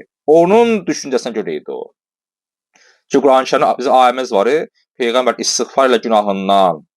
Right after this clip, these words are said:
Və bu ayın həmis-, hamısı belə mənası anlamayanlar Peyğəmbərə günah nisbətini verirlər.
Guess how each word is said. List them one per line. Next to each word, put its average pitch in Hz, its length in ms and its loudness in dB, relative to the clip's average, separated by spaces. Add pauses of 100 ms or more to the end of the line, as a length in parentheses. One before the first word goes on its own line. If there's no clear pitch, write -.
(460)
Və 120 120 2
bu 139 160 4
ayın 151 240 2
həmis-, 143 400 -4
hamısı 139 420 -4
belə 127 160 -2
mənası 123 460 0
anlamayanlar 127 720 0
Peyğəmbərə 117 560 0
günah 127 240 0 (240)
nisbətini 90 520 -6
verirlər. 76 460 -4